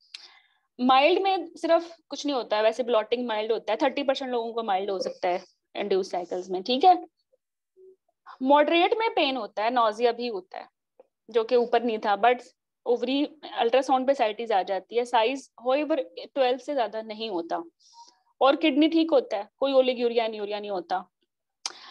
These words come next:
but severe में clinical ascites आ जाती है, ठीक है। और ovary का size अगर देखें तो ये ट्वेल्व से ज्यादा हो जाता है और थ-, थ्री हंड्रेड एमएल जो है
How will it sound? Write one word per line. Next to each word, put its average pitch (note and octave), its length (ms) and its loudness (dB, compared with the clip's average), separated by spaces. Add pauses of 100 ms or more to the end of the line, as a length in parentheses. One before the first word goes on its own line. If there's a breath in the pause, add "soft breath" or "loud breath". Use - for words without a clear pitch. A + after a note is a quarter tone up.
(260 loud breath)
but C4 140 4
severe D4+ 520 4
में G#4+ 140 0
clinical E4+ 540 2
ascites G#3 420 -4
आ F#3 80 0
जाती F#3 380 -12
है, - 80 -14 (960)
ठीक B3+ 200 -4
है। A#4 120 2 (760)
और C#4+ 540 4
ovary B3+ 240 0
का D4 120 2
size C#4+ 300 2
अगर E4 200 -2
देखें D4 340 -4
तो D4+ 140 -2
ये D4+ 140 -4
ट्वेल्व B3 240 0
से C#4 140 -6
ज्यादा G3+ 300 -4
हो G3 100 -6
जाता F#3+ 360 -10
है A#3+ 200 0 (380)
और B3 240 2 (280)
थ-, C4 220 0
थ्री D#4+ 140 2
हंड्रेड C4+ 260 2
एमएल C4+ 260 -2 (360)
जो C4+ 160 -4
है A#3+ 280 0